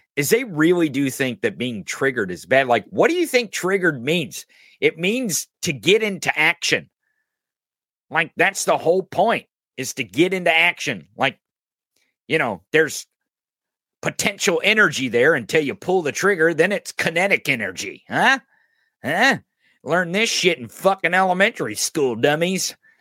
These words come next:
So what do they think that means when you get triggered? It means you're, you, you got an action and you get into action.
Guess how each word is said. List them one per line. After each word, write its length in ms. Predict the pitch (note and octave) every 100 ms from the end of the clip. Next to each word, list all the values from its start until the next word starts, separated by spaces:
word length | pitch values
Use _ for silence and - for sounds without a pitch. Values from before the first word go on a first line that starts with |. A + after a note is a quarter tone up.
| _ _ _ _ _ _ _ _ _ -
So 140 | D#3
what 120 | A3+
do 80 | F4+
they 140 | D#4
think 440 | D#3 G3+ G3+ - - -
that 140 | C#3+
means 540 | E3 F#3+ F3+ F2 - - _ _ _ _ _ _ -
when 140 | C3
you 80 | C#3+
get 280 | D#3 D3+ -
triggered? 500 | - E3+ D#3 F#2 -
It 60 |
means 260 | C3 E3 C3+
you're, 300 | D3 G#2 D#2+ _ _ _ _
you, 240 | - B2 - _ -
you 140 | A2
got 300 | F#2+ C#3+ D3+
an 160 | A2 -
action 520 | D3 E3 - - D#3+
and 140 | C#3+ A#2
you 100 | A2
get 400 | E2 F#2 F3+ G3
into 200 | F#3 D3+
action. 480 | C3 B2 - -